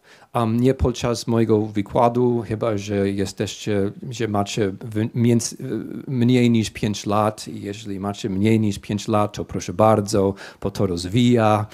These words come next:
Um, a-, ale ruchliwość, możliwość poruszania się w, w, w przestrzeni i w czas.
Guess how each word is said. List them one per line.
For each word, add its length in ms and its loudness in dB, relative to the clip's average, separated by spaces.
Um, 280 0
a-, 220 -6
ale 240 6
ruchliwość, 1040 2
możliwość 580 0
poruszania 640 0
się 440 -2
w, 400 -4
w, 440 -4
w 60 -8
przestrzeni 640 -4
i 40 -6
w 120 -16
czas. 580 -12